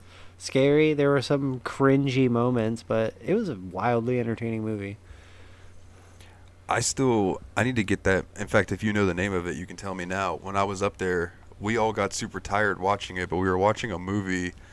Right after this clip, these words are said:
Speaker 2: where, like, these guys were playing a game, but, like, as they
Speaker 1: Oh,
Speaker 2: were playing
Speaker 1: Thirteen
Speaker 2: it, they were
Speaker 1: Demons.
Speaker 2: kill-, what's it called?
Speaker 1: Thirteen Demons.
Speaker 2: Thirteen Demons?
Speaker 1: Yeah.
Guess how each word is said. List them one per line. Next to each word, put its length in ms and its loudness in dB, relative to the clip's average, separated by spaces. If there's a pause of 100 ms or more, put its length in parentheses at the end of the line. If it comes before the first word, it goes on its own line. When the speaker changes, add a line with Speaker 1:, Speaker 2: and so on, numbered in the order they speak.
(520)
Speaker 2:
where, 180 -4
like, 360 -2
these 180 -6
guys 300 2
were 80 -2
playing 340 -2
a 60 -2
game, 500 -4 (440)
but, 100 -4
like, 220 -4
as 160 0
they 40 4
Speaker 1:
Oh, 120 6
Speaker 2:
were 80 4
playing 0 -
Speaker 1:
Thirteen 400 6
Speaker 2:
it, 20 4
they 80 4
were 140 2
Speaker 1:
Demons. 160 -4
Speaker 2:
kill-, 600 -20 (300)
what's 160 -4
it 80 -4
called? 360 -2
Speaker 1:
Thirteen 420 2
Demons. 560 -2 (1600)
Speaker 2:
Thirteen 440 -6
Demons? 460 -10
Speaker 1:
Yeah. 240 -8